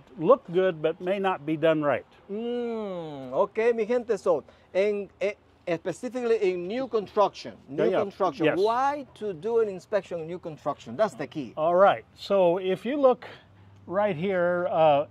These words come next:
Speaker 1: where the roof line meets the brick,
Speaker 2: Uh-huh.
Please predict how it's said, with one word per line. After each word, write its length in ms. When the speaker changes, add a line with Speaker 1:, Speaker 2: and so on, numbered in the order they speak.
Speaker 1:
where 260
the 100
roof 300
line 360
meets 280
the 100
brick, 340
Speaker 2:
Uh-huh. 600